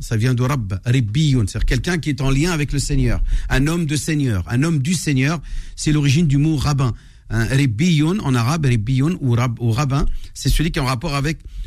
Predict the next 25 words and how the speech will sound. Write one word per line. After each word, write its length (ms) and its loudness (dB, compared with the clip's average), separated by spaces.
euh, 1160 -2
Dieu 160 0
dans 100 0
le 60 0
Coran, 180 -2
il 60 2
dit, 80 0
Wa 140 0
kunu 400 0
rabb-, 340 -4
bal 220 -2
kunu 280 0
rabbaniyin. 880 0
Soyez 420 0
des 120 0
gens 320 -2
proches 260 -2
du 100 0
Seigneur, 500 2
soyez 200 -2
des, 140 2
des 280 2
hommes 160 0
du 120 0
Seigneur. 460 -2